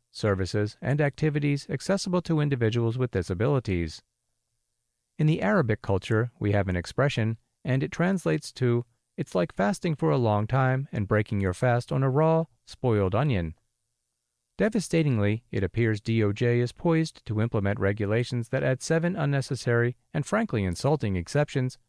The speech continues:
to the requirement that state and local government entities make their technologies accessible. Previously, there were two exceptions, undue burden and fundamental alteration,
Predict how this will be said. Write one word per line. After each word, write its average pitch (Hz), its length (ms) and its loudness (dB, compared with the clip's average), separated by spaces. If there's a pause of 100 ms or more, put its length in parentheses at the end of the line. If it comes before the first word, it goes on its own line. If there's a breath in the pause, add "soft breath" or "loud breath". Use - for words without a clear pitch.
(200)
to 180 80 0
the 190 100 2
requirement 190 540 2
that 190 120 0
state 147 260 0
and 147 120 0
local 123 240 0
government 135 420 0
entities 147 520 -2 (240)
make 202 120 -2
their 113 140 0
technologies 92 640 -2
accessible. 98 680 -2 (640)
Previously, 98 720 0
there 147 120 2
were 151 120 2
two 196 180 0
exceptions, 139 720 -2 (140)
undue 101 320 2
burden 120 480 2
and 143 280 0
fundamental 190 640 0
alteration, 101 720 0